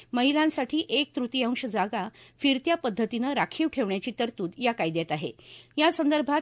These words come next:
पंतप्रधान नरेंद्र मोदी यांनी समाज माध्यमावरील एका पोस्टमध्ये संस्कृत सुभाषितातून नारी शक्तीची ताकद आणि योगदान अधोरेखित करताना नमूद केलं की नारी शक्ती हेच एका सशक्त भारताचं वैशिष्ट्य असून देशातील माता, भगिनी आणि कन्या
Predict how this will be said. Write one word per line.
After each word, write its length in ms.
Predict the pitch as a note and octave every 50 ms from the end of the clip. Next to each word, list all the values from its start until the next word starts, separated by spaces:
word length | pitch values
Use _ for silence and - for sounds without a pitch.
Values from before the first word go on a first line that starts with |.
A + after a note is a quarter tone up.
| - -
पंतप्रधान 500 | B3 A#3 C4 B3 A#3+ A#3+ A3 C4 C#4+ C#4+
नरेंद्र 360 | B3+ G#3 G#3 G3 A3 A3 G#3+
मोदी 360 | G3+ G#3+ A#3+ B3+ G#3+ G3 C#3+ - - - - - -
यांनी 200 | C4+ C4+ C#4+ D#4+
समाज 340 | - - A#3+ A3+ A#3 C#4+ D4+ -
माध्यमावरील 640 | D4 C#4+ A#3+ A3 C4+ C4+ B3+ B3 B3 B3+ C4+ D4 E4 -
एका 180 | A3 - A#3+
पोस्टमध्ये 720 | A#3 - - A3+ A#3 C#4+ - - - C#4 G3 D#3+ G3 C#4 F#4 - - - - - -
संस्कृत 560 | - C#4 B3 A#3+ C4 - - C#4+ F4+ D#4+ -
सुभाषितातून 760 | - C#4 G#3 A#3+ B3 A#3 - D4 B3 D#4 D4+ - - A3 E3 F#3 F#3 - - - _ -
नारी 320 | A#3+ A#3+ A3 A#3+ C#4 D#4+ D#4
शक्तीची 420 | - C#4 A3 - - F#3+ - A#3+ - -
ताकद 340 | A3+ F#3+ - - B3+ F#3 D#3+ - _ -
आणि 200 | G3+ A3 B3 A3+
योगदान 500 | G#3+ G#3+ G#3+ A3+ D4+ B3 B3+ F3 E3+ A#3+ D4+ -
अधोरेखित 500 | - G#3+ G#3 A#3 C#4 D4 C#4+ - - D4 - -
करताना 420 | A#3+ A#3 - - B3 B3 B3 C#4
नमूद 240 | C4+ G#3+ G#3 G3 - -
केलं 220 | - G3 F#3 G3+ D4 - - - - - - _
की 100 | - -
नारी 360 | - C4+ A#3+ G3+ A3 C#4+ E4+ D#4+
शक्ती 440 | - C4+ G#3+ - - A3+ A#3+ D4 A#3 -
हेच 240 | C4 C4 D4 - - -
एका 240 | G#3 - - A3
सशक्त 480 | G#3+ - - A3 - - C4+ - - E4+
भारताचं 600 | D#4+ B3 A3+ A3+ G#3+ G3+ - G#3+ G3 F#3+ - B3+
वैशिष्ट्य 500 | B3 G#3+ G#3+ G#3 - - D#4 - - E4+
असून 280 | C4 F3+ - - D#3+ D3 - - - - - - _ -
देशातील 480 | B3 B3+ C4 - C#4+ C#4+ - D4+ C#4
माता, 400 | C4+ A#3 F#3+ G3 - - A#3+ C#4
भगिनी 440 | C#4 G#3 G3+ G#3 F#3+ A3+ A3 C4 D4
आणि 180 | - A3 G#3+ A3
कन्या 380 | - - G3 G#3+ B3 A#3 D3+